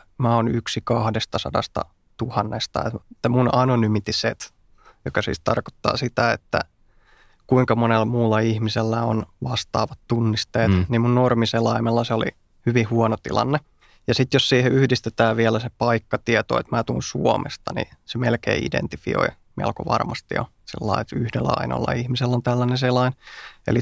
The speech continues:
Speaker 1: Tor-selain sen lisäksi, että se laittaa kaiken liikenteen Tor-verkon läpi,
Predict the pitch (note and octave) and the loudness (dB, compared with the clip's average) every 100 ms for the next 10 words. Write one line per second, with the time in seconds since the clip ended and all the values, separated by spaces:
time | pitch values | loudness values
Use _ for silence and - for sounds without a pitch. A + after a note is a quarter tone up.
0 | - D3+ D#3+ D#3 C#3 B2 A#2+ A2+ A#2+ _ | 2 2 2 0 0 2 4 2 -2 _
1 | - B2+ C3 D3 D3 B2 - - A#2+ A#2 | -4 0 2 4 2 0 -6 -4 0 0
2 | - A#2 A2+ - A#2+ A#2+ A#2+ B2 B2+ A#2+ | 0 0 0 0 0 2 0 2 2 2
3 | - - - - - - _ - A#2+ A#2 | 0 -4 -2 -2 -2 -6 _ -2 0 0
4 | A#2 - - - - - C#3 | -2 -4 -4 -2 -2 -4 -4